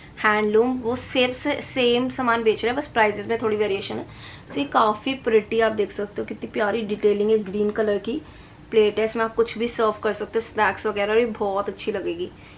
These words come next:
ये और ये मैंने इसीलिए लिया था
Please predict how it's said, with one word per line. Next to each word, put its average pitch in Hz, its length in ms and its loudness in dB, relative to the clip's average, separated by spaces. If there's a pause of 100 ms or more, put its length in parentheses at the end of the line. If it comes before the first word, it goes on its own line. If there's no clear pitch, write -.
(140)
ये 240 320 2
और 247 180 4
ये 233 180 2
मैंने 240 240 2
इसीलिए 240 560 0
लिया 220 220 6
था 262 280 -4